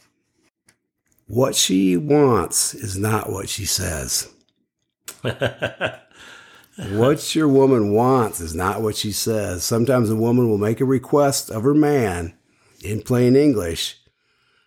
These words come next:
Speaker 1: not to get him to do something, but to see if he is so weak that he will do it. In other words, she is testing his capacity to do what is right, not what she is asking for. In such cases,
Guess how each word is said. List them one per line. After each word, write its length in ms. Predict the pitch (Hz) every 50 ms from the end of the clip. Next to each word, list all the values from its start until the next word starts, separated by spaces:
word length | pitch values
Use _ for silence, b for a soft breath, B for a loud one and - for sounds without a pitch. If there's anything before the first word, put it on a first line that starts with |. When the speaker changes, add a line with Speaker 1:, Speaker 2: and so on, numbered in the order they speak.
| _ _
Speaker 1:
not 400 | - 82 107 113 131 131 120 - -
to 60 | 123
get 240 | 107 120 131 127 113
him 200 | 127 120 120 98
to 80 | 101
do 200 | 95 98 117 123
something, 640 | 123 - - 117 104 90 - 80 76 71 65 - _ _ _ _ _ _ _ _ _ _ _ _ _ _ _
but 160 | - - -
to 100 | - 82
see 520 | 78 - - - - 131 131 131 123 90 98
if 160 | - - -
he 140 | 113 113 101
is 120 | 90 -
so 260 | - - 117 117 127
weak 300 | 135 135 139 135 127 123
that 100 | - 110 110
he 60 | 113
will 160 | 107 101 101
do 260 | 92 101 113 110 104 92
it. 80 | 92
In 80 | 98 107
other 180 | 120 131 127
words, 260 | 110 110 104 101 95 -
she 180 | - - 117
is 180 | 107 98 - -
testing 420 | - - 127 117 120 - - 90
his 180 | 98 101 90 -
capacity 800 | - 98 - - - 95 101 107 - - 98 104 107 107 104 - b b b b b b b
to 80 | - -
do 220 | 90 101 110 110
what 180 | 104 101 101 98
is 160 | 90 80 73 90
right, 380 | 98 104 98 87 80 78 - - - _ _ b b b b b b b b b b b -
not 360 | 95 113 123 131 123 - -
what 200 | 104 98 95 92
she 180 | - - 120 107
is 140 | 101 92
asking 400 | 101 98 98 110 - - - -
for. 280 | - - 92 82 78 80
In 60 | - -
such 300 | - - 113 98 - -
cases, 420 | - 131 117 117 107 98 92 104